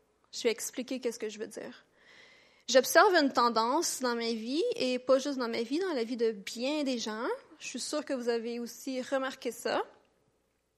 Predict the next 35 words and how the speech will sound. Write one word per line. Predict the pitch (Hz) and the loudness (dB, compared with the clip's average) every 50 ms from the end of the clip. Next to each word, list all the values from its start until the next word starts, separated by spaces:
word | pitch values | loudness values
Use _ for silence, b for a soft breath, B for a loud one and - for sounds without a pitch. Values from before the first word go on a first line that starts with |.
| _ _ _ _ - | _ _ _ _ -6
qu'on | - 269 | -2 0
a | 269 277 | 2 2
tendance | 269 339 320 339 359 392 - - | 4 4 4 6 6 4 6 6
à | 277 269 | 4 6
reporter | 254 - 311 302 311 330 311 - - - 320 311 | 6 4 4 4 4 2 -2 -2 -2 -4 -2 0
l'amour | 302 269 247 247 247 254 262 269 269 269 | 0 0 0 0 2 2 2 2 2 0
à | 254 240 | -2 -4
plus | - - 254 233 | -4 -6 -8 -8
tard. | - - - - - - - - _ _ _ _ _ _ _ _ _ _ _ _ _ _ _ _ _ _ _ _ _ _ _ _ _ _ _ _ _ _ _ _ _ _ _ _ _ _ _ _ _ _ _ _ _ _ _ _ _ _ | -6 -6 -6 -6 -8 -10 -16 -20 _ _ _ _ _ _ _ _ _ _ _ _ _ _ _ _ _ _ _ _ _ _ _ _ _ _ _ _ _ _ _ _ _ _ _ _ _ _ _ _ _ _ _ _ _ _ _ _ _ _
Parce | - 269 - | -6 -2 0
que | - | 4
dans | 294 294 277 | 6 6 6
le | 269 | 6
fond, | - - 285 269 294 320 349 349 | 4 4 6 6 6 6 4 2
on | 294 269 | 2 0
croit | - - 285 254 302 | 2 6 8 8 8
que | 294 311 | 8 6
la | 254 240 233 | 4 4 4
version | 233 240 247 247 - - - 262 262 269 269 | 4 2 0 -2 -2 -4 0 2 2 2 2
de | 233 | 0
qui | 233 - - - 269 262 | -2 -4 -4 -4 -2 -2
on | 247 240 233 | 0 -2 -2
est | 240 247 - - | -4 -6 -6 -8
en | 226 226 226 | -10 -10 -8
ce | - - | -8 -8
moment | 240 214 214 208 208 - 226 240 254 302 339 403 427 - _ _ _ _ - | -8 -8 -8 -10 -10 -10 -8 -8 -6 -6 -6 -6 -8 -12 _ _ _ _ -8
est | 226 220 | -8 -6
pas | - - 254 262 - | -2 2 2 2 4
assez | - 247 240 - - 240 | 2 0 0 0 -2 -2
bonne | 214 202 220 226 254 277 294 285 | 0 -2 -4 -2 -2 -2 -2 -4
pour | - - 262 240 - | -6 -6 -6 -6 -6
mériter | 233 233 226 214 233 214 - 233 226 | -6 -8 -8 -8 -8 -6 -4 -2 -2
l'amour | 226 226 220 214 220 233 254 277 277 277 | -2 -2 -2 -2 -2 -2 -2 -2 -2 -2
ou | 269 | -4
l'affection. | 226 214 - - 226 - - - - 214 202 208 220 233 254 285 302 | -6 -6 -6 -8 -10 -12 -12 -12 -10 -10 -8 -6 -6 -6 -4 -6 -6